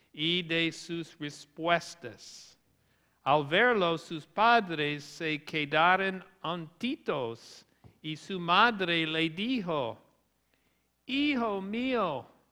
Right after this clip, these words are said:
¿por qué te has portado así con nosotros? Tu padre y yo te hemos estado buscando, llenos de angustia."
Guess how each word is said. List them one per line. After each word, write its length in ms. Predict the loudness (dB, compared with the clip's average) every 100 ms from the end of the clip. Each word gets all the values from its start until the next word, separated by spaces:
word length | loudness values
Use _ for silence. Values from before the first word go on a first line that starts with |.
| _ _ _ _ _ _ _
¿por 300 | -4 -4 -6
qué 760 | 0 2 4 2 0 -8 _
te 280 | -4 0 4
has 260 | 6 4 2
portado 960 | -6 -6 -6 2 6 8 6 4 2
así 480 | 4 4 0 -10 -10
con 300 | -6 -6 -4
nosotros? 1080 | -4 -6 -6 -4 -4 -6 -12 -16 -18 _ _ _ _ _ _ _ _
Tu 180 | -10 -10
padre 720 | 2 8 10 8 4 0 0
y 440 | 0 -6 -6 -4
yo 540 | -2 0 0 0 -2 -8 _ _
te 400 | -4 -2 0 -2
hemos 380 | -2 -4 -6 -10
estado 560 | -14 -6 2 4 4
buscando, 1040 | 0 -4 -6 -10 0 2 2 0 -6 -8 -12 _ _ _ _ _ _
llenos 920 | -18 -6 -2 0 -2 -2 -2 -4 -6 -4
de 260 | -2 0
angustia." 1040 | 0 -2 -2 -6 -8 -12 _ -8 -8 -8